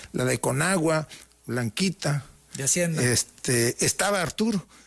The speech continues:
Speaker 1: Arturo Herrera, el secretario de Hacienda, y alguien le dice, "Ah, su papá fue gobernador de Tabasco", y empezó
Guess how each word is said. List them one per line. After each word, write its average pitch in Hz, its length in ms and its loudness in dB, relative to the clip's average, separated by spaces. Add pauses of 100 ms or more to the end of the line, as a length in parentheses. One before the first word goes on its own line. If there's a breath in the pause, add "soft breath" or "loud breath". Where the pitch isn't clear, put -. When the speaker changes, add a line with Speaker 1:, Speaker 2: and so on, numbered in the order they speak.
(160 loud breath)
Speaker 1:
Arturo 165 460 0
Herrera, 175 300 0
el 143 80 0
secretario 156 600 0
de 143 120 0
Hacienda, 196 420 2
y 160 100 4
alguien 196 280 0
le 190 60 0
dice, 175 200 -4 (320 loud breath)
"Ah, 196 140 -2
su - 160 0
papá 196 280 -2
fue 208 160 0
gobernador 196 540 2
de 226 80 2
Tabasco", 247 420 0
y 226 60 0
empezó 214 640 0